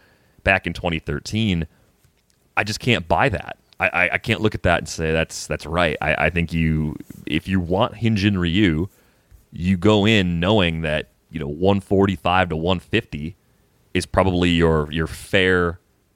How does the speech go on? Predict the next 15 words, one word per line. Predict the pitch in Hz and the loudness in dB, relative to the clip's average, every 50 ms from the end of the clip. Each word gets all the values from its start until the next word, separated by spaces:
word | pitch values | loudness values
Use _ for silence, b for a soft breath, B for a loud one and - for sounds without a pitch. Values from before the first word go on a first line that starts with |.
| _ _ _ _ _ _ - 82 | _ _ _ _ _ _ -8 -2
middle | 90 101 104 107 101 98 | 0 2 2 4 4 2
of | 92 87 | 2 2
the | 87 85 | 0 -2
road | 80 82 90 92 92 92 90 85 82 78 - | 0 2 4 4 4 4 4 2 0 -4 -6
workload | - 80 80 95 98 98 95 - 92 92 87 82 | -4 0 2 4 4 2 2 0 0 0 0 0
expectation. | 82 78 - - - 73 - - - 113 120 123 - - | 0 -4 -6 -8 -10 -10 -8 -4 -2 0 0 0 -2 -8
If | 64 - | -12 -10
you | 85 90 | -6 -2
get | 110 110 - | -2 -2 0
more | 110 123 131 | 2 2 2
than | 131 139 135 | 2 0 -2
that, | 135 139 151 160 - _ _ _ _ _ _ _ _ _ - | -2 -2 -2 -4 -6 _ _ _ _ _ _ _ _ _ -8
fantastic. | - 78 82 80 - 110 123 143 - - - - _ _ _ _ _ _ - | -6 -6 -4 -2 0 0 0 -2 -4 -6 -8 -8 _ _ _ _ _ _ -6
But | 85 90 87 65 - _ _ _ _ _ _ _ _ _ _ - | -2 0 0 0 -2 _ _ _ _ _ _ _ _ _ _ -20
I | 80 | -20